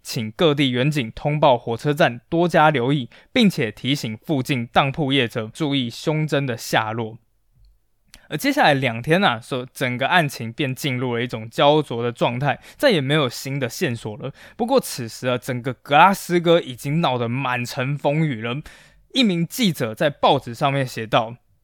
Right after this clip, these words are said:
：“太可怕了，市区竟然发生如此目无法纪的暴行。”消息一出，整个苏格兰舆论沸腾，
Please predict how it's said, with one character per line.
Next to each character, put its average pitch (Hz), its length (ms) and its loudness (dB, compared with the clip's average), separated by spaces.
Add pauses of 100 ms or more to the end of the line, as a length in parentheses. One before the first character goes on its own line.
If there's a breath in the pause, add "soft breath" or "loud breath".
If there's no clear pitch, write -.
(120)
：“太 262 220 2
可 135 260 -4
怕 156 240 2
了， 113 180 -10 (200 soft breath)
市 277 200 2
区 233 220 0
竟 240 180 0
然 160 200 0
发 190 240 0
生 196 200 0
如 175 160 0
此 151 240 -4
目 220 300 4
无 196 160 2
法 156 300 -2
纪 247 160 -2
的 175 100 2
暴 165 320 0
行。” 135 300 -10 (180 soft breath)
消 240 260 2
息 170 180 -2
一 214 180 -4
出， 196 280 -4 (140)
整 262 180 0
个 262 120 4
苏 302 260 -2
格 233 100 0
兰 202 200 4
舆 190 240 0
论 208 180 4
沸 185 260 0
腾， 127 300 -6